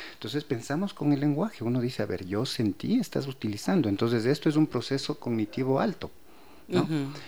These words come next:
Speaker 1: Eso es lo uno. Lo otro que dijiste, ¿no es cierto? Dos, son dos cosas que son importantes señalar y que muchas veces la gente piensa que es que, claro, ¿no? Y me han dicho, "Pero,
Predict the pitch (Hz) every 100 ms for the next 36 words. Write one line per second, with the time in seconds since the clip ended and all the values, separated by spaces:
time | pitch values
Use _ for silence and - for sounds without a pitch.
0 | - - - - - - 220 156 123 165
1 | 95 - - - 135 190 - 196 139 120
2 | 147 - 104 110 - 135 - - - -
3 | - - 139 170 - 185 180 - 180 180
4 | 160 127 151 160 156 - 117 - 160 165
5 | 135 120 104 104 120 117 107 123 - 104
6 | 113 - 113 98 117 110 117 107 113 110
7 | 101 - - 120 131 90 90 101 117 104
8 | 98 - - 107